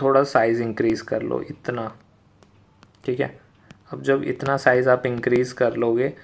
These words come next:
तो यहाँ से ऐसे आप देख सकते हो शैडो कितने आराम से क्रिएट हो रही है। सो आपको शैडो एक स्ट्रेट लाइन में ड्रॉ करनी है ऐसे। So आप देख सकते हैं वो स्ट्रेट लाइन कितनी अच्छी लग रही है। और फिर जैसे ही आप यहाँ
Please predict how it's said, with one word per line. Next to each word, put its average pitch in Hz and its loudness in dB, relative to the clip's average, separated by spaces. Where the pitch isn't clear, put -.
तो - -6
यहाँ 120 -4
से 123 -2
ऐसे 120 -2
आप 113 0
देख 117 -4
सकते 123 -6
हो 120 -4
शैडो 117 -4
कितने 127 -6
आराम 117 0
से 117 -8
क्रिएट 117 -6
हो 117 0
रही 120 -4
है। 127 -8
सो - -2
आपको 139 4
शैडो 131 4
एक 147 2
स्ट्रेट 131 0
लाइन 117 -2
में 127 2
ड्रॉ 117 2
करनी 110 -6
है 113 0
ऐसे। 110 -4
So - -4
आप 113 -2
देख 123 0
सकते - -10
हैं 131 -2
वो 135 2
स्ट्रेट 123 0
लाइन 120 0
कितनी 120 -4
अच्छी 120 -2
लग 123 2
रही 117 0
है। 143 -4
और 127 0
फिर 147 0
जैसे 127 4
ही 135 4
आप 120 6
यहाँ 117 -2